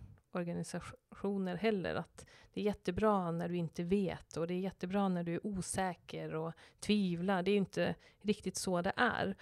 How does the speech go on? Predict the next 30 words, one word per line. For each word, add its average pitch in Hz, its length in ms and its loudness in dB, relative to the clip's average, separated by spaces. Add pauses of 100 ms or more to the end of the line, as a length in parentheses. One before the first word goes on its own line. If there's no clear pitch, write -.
(100)
Och - 220 -4
då 202 280 6
bara 185 260 6
tänker 185 280 2
jag 175 60 2
tillbaka 190 420 4
till 185 120 0
det 180 60 0
här, 175 140 0
varför 175 680 2 (580)
gillar 175 400 4
vi 170 120 2
siffror? - 680 2
För, 190 180 -2 (180)
för 202 100 0
det 190 120 2
kanske 202 320 0
också 185 300 -2 (160)
kan 190 240 0
ge 185 260 0
oss 185 140 -4
någon 196 220 0
form 170 260 -2
av 165 180 -2 (500)
känsla 160 520 -4
av 165 80 -4
trygghet, 175 680 -4
eller 175 200 0
det 175 120 -2
liksom, 170 400 -4